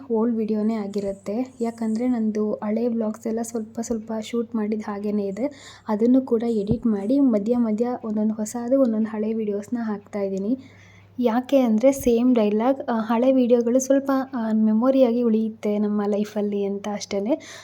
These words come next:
ಅದನ್ನು ಕೂಡ ಹಾಕ್ತಾಯಿದ್ದೀನಿ. ಆ, ಒಂದಷ್ಟು ನಾಮಕರಣದ ವಿಡಿಯೋಸು, ಪಾಪುಗೆ ಅನ್ನಪ್ರಾಶನ ಮಾಡಿಸಿದ್ದು ಇದೆಲ್ಲ ಇದೆ. ಅದನ್ನೆಲ್ಲ ಹಾಕಬೇಕಂದ್ರೆ ಇದೊಂದಿಷ್ಟು ವಿಡಿಯೋಸ್ಗಳು ಖಾಲಿ ಆಗಬೇಕು. ಹಾಗಾಗಿ, ಆ, one by one ನಾನು ವಿಡಿಯೋನ ಶೇರ್ ಮಾಡ್ತಿದ್ದೀನಿ. ಹಾಗೆಯೇ,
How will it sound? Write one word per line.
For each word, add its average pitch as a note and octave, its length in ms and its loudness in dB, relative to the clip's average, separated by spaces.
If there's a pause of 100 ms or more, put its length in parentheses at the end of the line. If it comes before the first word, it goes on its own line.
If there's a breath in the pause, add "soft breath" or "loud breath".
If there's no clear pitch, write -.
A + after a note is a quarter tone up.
(120)
ಅದನ್ನು A#3 300 2
ಕೂಡ A3+ 240 -2
ಹಾಕ್ತಾಯಿದ್ದೀನಿ. G#3 960 -4
ಆ, A#3 260 -2
ಒಂದಷ್ಟು A3+ 440 -2
ನಾಮಕರಣದ A3 640 0
ವಿಡಿಯೋಸು, G#3+ 560 -2
ಪಾಪುಗೆ G#3+ 480 -4
ಅನ್ನಪ್ರಾಶನ A3 600 -4
ಮಾಡಿಸಿದ್ದು G3+ 600 -4 (360 loud breath)
ಇದೆಲ್ಲ A3+ 320 0
ಇದೆ. G#3 640 -4
ಅದನ್ನೆಲ್ಲ A#3+ 440 0
ಹಾಕಬೇಕಂದ್ರೆ A#3+ 760 -2
ಇದೊಂದಿಷ್ಟು C4 680 2
ವಿಡಿಯೋಸ್ಗಳು A#3+ 600 0
ಖಾಲಿ A3 320 0
ಆಗಬೇಕು. G#3 520 -4
ಹಾಗಾಗಿ, A3 600 -4
ಆ, A3 120 -2
one G#3+ 300 2
by C4 200 6
one A#3 220 2
ನಾನು A3+ 280 0
ವಿಡಿಯೋನ G#3+ 400 0
ಶೇರ್ G#3 280 -2
ಮಾಡ್ತಿದ್ದೀನಿ. G3+ 680 -2 (720 soft breath)
ಹಾಗೆಯೇ, B3+ 720 2